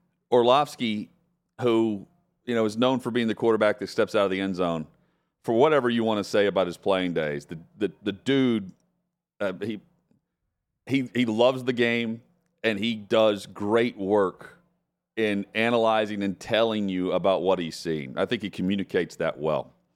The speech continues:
And while Rex Ryan is discussing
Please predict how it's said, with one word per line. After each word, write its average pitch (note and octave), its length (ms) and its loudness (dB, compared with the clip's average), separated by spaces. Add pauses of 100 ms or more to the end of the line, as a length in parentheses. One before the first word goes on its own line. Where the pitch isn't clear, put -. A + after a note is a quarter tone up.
(840)
And A2+ 440 0 (1080)
while A#2+ 320 6
Rex C#3 340 0
Ryan C3+ 380 2
is - 480 -8
discussing A2 680 0